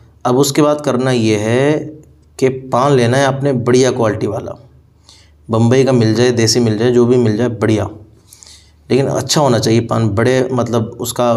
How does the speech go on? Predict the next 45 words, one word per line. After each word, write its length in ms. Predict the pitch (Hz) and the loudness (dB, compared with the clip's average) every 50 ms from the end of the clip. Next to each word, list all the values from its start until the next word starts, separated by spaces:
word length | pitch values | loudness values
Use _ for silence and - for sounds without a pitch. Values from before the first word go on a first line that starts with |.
| 117 | -2
जो 220 | 110 110 117 120 120 | 0 0 2 2 2
आकार 460 | 120 120 113 110 113 113 113 117 120 | 2 0 -2 -2 0 0 0 0 2
है 60 | 123 131 | 2 0
वो 120 | 131 120 | 0 0
बड़ा 180 | 113 120 120 117 | 0 0 0 0
होना 200 | 107 101 95 - | -2 -2 -4 -8
चाहिए। 380 | - 107 110 107 - - - - - - _ _ _ _ _ _ | -10 -12 -12 -12 -14 -16 -18 -20 -20 -20 _ _ _ _ _ _
तो 60 | - 123 | -8 -8
पान 500 | 131 - - - 127 120 123 131 147 151 | -8 -8 -6 -2 -2 0 0 0 0 0
में 300 | 151 147 147 147 147 147 | 0 0 0 0 0 0
एक 320 | 139 135 139 143 139 143 - | 0 2 2 2 2 0 0
चम्मच 480 | 135 120 120 120 123 139 139 135 - 156 160 156 | 0 0 2 2 0 0 -2 -2 -2 -2 0 0
तुलसी 400 | 156 135 123 123 120 - 131 127 | 2 2 2 2 2 0 0 0
के 80 | 135 127 | 0 2
बीजों 340 | 113 117 113 110 117 117 113 | 2 2 2 2 2 2 2
का 100 | 123 123 | 0 -2
चूरन 440 | 120 - - 117 117 117 120 120 117 | -2 -2 0 0 2 2 2 2 0
आपने 260 | 113 110 117 120 113 | 0 -2 0 -2 0
डालना 360 | 110 107 98 101 101 107 117 | 0 0 0 0 0 0 0
है, 360 | 127 131 - - - - - - - - - - - - _ _ _ _ - | 0 0 -2 -4 -6 -8 -12 -16 -18 -20 -20 -20 -20 -20 _ _ _ _ -2
और 120 | 120 117 | -2 0
डालने 300 | 113 117 113 120 123 127 | 0 0 0 0 0 0
के 100 | 123 135 127 | 2 0 2
बाद 460 | 117 123 123 131 139 135 135 135 131 131 | 2 2 2 2 0 -2 -4 -6 -4 -4
इसको 380 | 131 - - - - - 151 139 | -4 -4 -4 -4 -2 -2 0 0
भाई 240 | 123 120 117 117 117 | 2 2 2 2 0
साहब 340 | 117 139 139 143 139 139 - | 0 0 0 -2 -2 -2 0
आपने 320 | 120 123 127 131 139 139 135 | 0 0 0 0 -2 0 2
जो 80 | 135 | 2
इस्तेमाल 380 | 131 123 135 131 123 120 123 123 | 2 0 0 -2 -2 0 0 -2
करना 260 | 120 120 120 123 131 | -2 -2 -2 0 -2
है 60 | 139 | -2
वो 100 | 139 135 135 | -4 -4 -8
खाली 340 | - - - 117 113 113 107 | -6 -4 -2 0 0 0 0
पेट, 280 | - - 113 110 107 | 0 0 0 0 0
यानी 280 | 117 113 113 113 117 113 | 0 0 0 0 0 0
कि 100 | 113 139 | 0 0
बासी 460 | 135 120 104 101 107 113 110 - 123 120 | -2 -2 -2 -2 -2 -2 0 0 0 0
मुंह, 180 | 120 131 135 123 | 0 0 -2 -2
जिसको 240 | 120 120 - 143 131 | -4 -4 -2 -2 0
नहार 360 | 120 110 107 107 110 113 113 | 0 0 0 -2 -2 -2 0
मुंह 200 | 110 113 113 110 | 0 0 0 0
भी 120 | 110 127 127 | 0 -2 -2
कहते 340 | 127 117 107 107 - - 113 | -2 -4 -4 -4 -6 -6 -6
हैं, 460 | 110 107 110 117 123 120 110 107 - | -4 -2 -2 -2 0 -2 -2 -6 -10